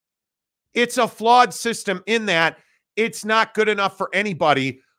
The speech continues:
But what do you wanna do? Take the human element out of it? The, the initial argument from Florida State was,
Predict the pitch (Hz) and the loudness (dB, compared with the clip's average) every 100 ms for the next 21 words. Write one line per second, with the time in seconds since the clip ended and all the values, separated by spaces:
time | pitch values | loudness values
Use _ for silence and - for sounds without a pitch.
0 | _ 208 190 - _ - 190 226 220 226 | _ 0 0 -4 _ -6 -2 -2 0 -2
1 | 180 220 - 190 190 170 196 185 160 170 | -2 -6 -2 -2 0 -2 0 2 2 2
2 | 202 208 208 208 226 220 196 - 180 180 | 0 2 2 2 0 0 -2 -2 -4 -2
3 | 185 226 220 185 185 214 190 185 - 165 | 0 0 0 2 2 2 -2 -4 -2 -4
4 | 175 196 180 - 202 214 185 160 147 | 0 0 0 -2 0 2 4 2 2